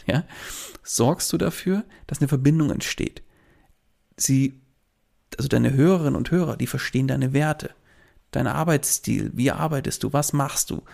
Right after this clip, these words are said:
wie ist die Art und Weise, wie du die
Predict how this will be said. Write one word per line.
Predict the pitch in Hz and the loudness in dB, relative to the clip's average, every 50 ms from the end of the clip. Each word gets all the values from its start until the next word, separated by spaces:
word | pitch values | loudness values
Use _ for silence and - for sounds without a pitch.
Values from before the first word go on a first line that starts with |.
| - - - - - _ _ _ _ _ _ _ _ _ 156 | -20 -20 -20 -20 -20 _ _ _ _ _ _ _ _ _ -4
wie | 151 143 151 165 - - | 0 0 2 2 0 0
ist | 151 - - - | -2 -2 -2 -2
die | 151 151 - - - | -4 -6 -6 -8 -8
Art | - 165 160 165 175 - - | -6 -4 -4 -4 -4 -4 -2
und | 143 135 131 131 | -2 0 2 4
Weise, | 139 143 151 170 180 190 180 156 147 139 135 135 | 4 4 6 6 6 6 6 4 4 2 2 2
wie | 143 143 143 143 - - - _ _ | 0 0 0 0 -4 -10 -20 _ _
du | - 170 175 196 202 220 214 | -2 0 0 2 2 0 0
die | - - 156 | 0 -4 -6